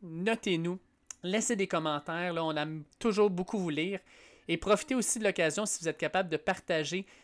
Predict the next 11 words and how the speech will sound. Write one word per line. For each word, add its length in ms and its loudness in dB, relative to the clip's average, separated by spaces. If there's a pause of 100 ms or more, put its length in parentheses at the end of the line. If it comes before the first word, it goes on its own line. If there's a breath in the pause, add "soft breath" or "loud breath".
(140 loud breath)
euh, 240 0
les 260 -2
épisodes 400 0
sur 140 -2
vos 160 -4
différentes 400 -4
plateformes, 360 -4
ça 100 -4
serait 180 -4
vraiment 300 -4
apprécié. 520 -6